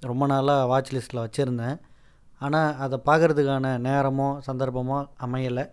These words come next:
So, இந்த வாரம் நல்லாவே அமைஞ்சு நேரம் கூடி வந்துச்சு. கொஞ்சம் இன்ட்ரெஸ்டடா இருந்தேன்.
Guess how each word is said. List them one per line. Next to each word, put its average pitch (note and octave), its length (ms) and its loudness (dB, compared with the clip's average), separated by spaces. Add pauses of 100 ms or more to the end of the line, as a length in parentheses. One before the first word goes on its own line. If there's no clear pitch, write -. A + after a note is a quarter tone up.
(120)
So, D#3+ 220 6
இந்த E3+ 540 6
வாரம் D#3+ 680 4
நல்லாவே D3 380 6
அமைஞ்சு C#3 460 2
நேரம் C#3 340 0
கூடி C#3 240 0
வந்துச்சு. C3+ 500 0
கொஞ்சம் C3+ 320 0
இன்ட்ரெஸ்டடா D3 420 2
இருந்தேன். C3 300 -2